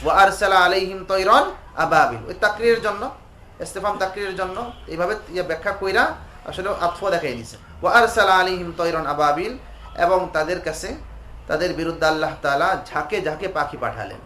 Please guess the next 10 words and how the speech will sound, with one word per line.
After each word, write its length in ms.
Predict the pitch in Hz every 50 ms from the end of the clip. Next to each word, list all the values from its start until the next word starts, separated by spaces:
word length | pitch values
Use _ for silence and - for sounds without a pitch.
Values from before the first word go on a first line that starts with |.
| - - - -
তৈরান 320 | 208 226 220 220 214 - -
পাখি 240 | 175 170 175 220 220
পাঠালেন, 480 | 190 175 156 165 165 175 208 247 294 - - - -
আবাবিল 440 | 156 165 175 175 175 175 185 175 -
ঝাঁকে 300 | - 143 139 - 165 135
ঝাঁকে, 260 | 123 120 107 - - 107 - - - - - -
জামাআতিন 1000 | - 196 202 208 226 226 214 185 170 185 220 226 220 208 - - 185 151 117 107 110
ঝাঁকে 340 | - 147 185 185 208 185 135
ঝাঁকে। 260 | 139 127 110 - 107 104 - - - - - - - - - - - - - - - - - - 170 -
আবাবিল 500 | 170 175 180 190 196 196 202 214 220